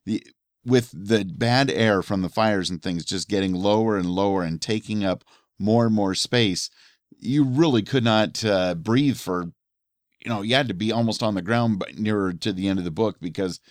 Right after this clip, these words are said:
the air just went downhill fast. And now on the T V show, they might be heading that way as well because we've got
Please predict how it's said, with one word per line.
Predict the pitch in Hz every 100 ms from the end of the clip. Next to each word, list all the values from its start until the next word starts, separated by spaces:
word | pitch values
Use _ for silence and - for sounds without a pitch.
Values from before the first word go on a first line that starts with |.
| _ _
the | 107 113
air | 123 131
just | 120 113 -
went | 107 90
downhill | 113 123 110 110 104 95 _ _ _ _
fast. | - 123 104 85 - - _ _ -
And | 110 113 - _ _ _ 117
now | 117 113
on | 107
the | 98
T | 98 110
V | 98 220
show, | 269 - 107 110
they | 98 101
might | 104 147 240 214
be | 131
heading | 127 127
that | 120 113
way | 92 113
as | 98 87
well | 131 120 110
because | 101 107 87
we've | 95 80
got | 98 87